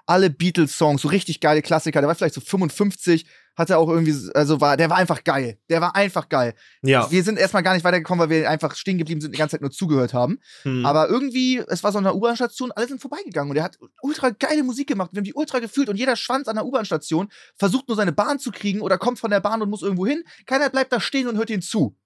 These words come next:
Speaker 1: So,
Speaker 2: Mhm.
Speaker 1: und dann waren wir da und dann sind wir auch schon weitergegangen. Und dann dachte ich,
Speaker 2: Hm.
Speaker 1: es war meine Idee, wär es nicht ultra geil,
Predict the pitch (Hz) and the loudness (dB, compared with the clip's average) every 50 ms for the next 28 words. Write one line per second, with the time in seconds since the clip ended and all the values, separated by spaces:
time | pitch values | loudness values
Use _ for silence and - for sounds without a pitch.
0 | _ _ _ _ _ _ - - 170 156 147 147 139 131 120 120 - 175 190 185 | _ _ _ _ _ _ 0 2 2 2 2 0 -6 -6 -6 -2 2 2 2 2
1 | 202 240 285 302 220 175 156 135 143 233 370 - _ _ _ _ _ _ _ _ | 2 2 2 2 2 4 4 4 4 4 0 -2 _ _ _ _ _ _ _ _
2 | _ _ _ _ _ _ _ _ _ _ - - 175 170 - 254 269 202 - - | _ _ _ _ _ _ _ _ _ _ -8 -6 -6 -4 -2 -2 -4 -4 -4 -6
3 | 165 160 196 208 175 139 135 117 127 120 120 123 143 151 151 202 208 - 269 233 | -4 -2 0 0 0 0 -2 -4 -6 -6 -6 -4 -2 -2 0 -2 -2 -4 -8 -10
4 | - - - 170 165 - _ _ _ _ _ _ _ _ _ - - - 262 247 | -10 -12 -14 -16 -16 -16 _ _ _ _ _ _ _ _ _ -14 -10 -8 -6 -2
5 | 247 254 269 294 269 160 170 151 143 143 196 302 - _ _ _ _ _ _ _ | 2 4 4 4 4 2 2 4 4 4 4 2 0 _ _ _ _ _ _ _
6 | _ - - 165 214 269 - 254 247 - - 175 165 170 165 - - - 220 277 | _ 0 2 4 4 4 4 2 -2 0 0 0 0 0 0 -4 -2 0 2 2
7 | 311 - - 247 226 180 165 151 147 143 143 139 139 165 220 | 2 0 0 -2 -2 0 2 4 4 6 6 6 6 4 2